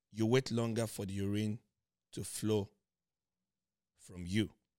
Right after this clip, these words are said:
There are two valves that must be open for you to urinate, the internal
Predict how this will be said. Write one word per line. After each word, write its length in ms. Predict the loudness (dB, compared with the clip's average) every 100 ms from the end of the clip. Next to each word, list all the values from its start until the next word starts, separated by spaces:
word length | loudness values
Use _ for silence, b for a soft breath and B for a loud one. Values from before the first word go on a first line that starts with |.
| _ _ _ _ _ _ _ -2
There 180 | 6 6
are 60 |
two 220 | 6 4 4
valves 560 | 8 6 6 2 -6 -8
that 100 | -2
must 260 | -2 -2
be 80 | -4 0
open 280 | 2 2 -4
for 180 | 0
you 100 | -2
to 180 | -2 -4
urinate, 600 | -4 -4 -4 -6 -10 _ _ _ _ -20
the 60 | -10
internal 560 | -2 0 0 -2 -2